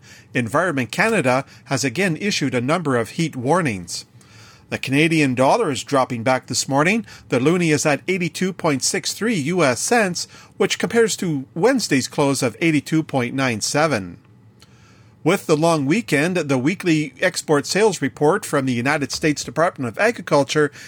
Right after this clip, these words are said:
is postponed to Friday. Commodity View is pegging the U S soybean crop to yield forty-nine point three bushels per acre, producing a harvest of about one hundred and sixteen point two one million tons.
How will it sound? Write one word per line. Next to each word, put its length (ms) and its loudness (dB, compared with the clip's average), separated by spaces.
is 180 2
postponed 600 2
to 100 -8
Friday. 600 -2
Commodity 560 2
View 300 0
is 180 2
pegging 400 0
the 80 0
U 240 2
S 200 0
soybean 460 2
crop 360 0
to 100 -2
yield 380 2
forty-nine 560 2
point 300 -2
three 200 -4
bushels 380 -4
per 180 -6
acre, 440 0
producing 460 0
a 60 2
harvest 460 0
of 100 -4
about 360 0
one 280 0
hundred 300 -4
and 100 -6
sixteen 460 -6
point 320 -4
two 220 -4
one 320 -2
million 360 0
tons. 580 -4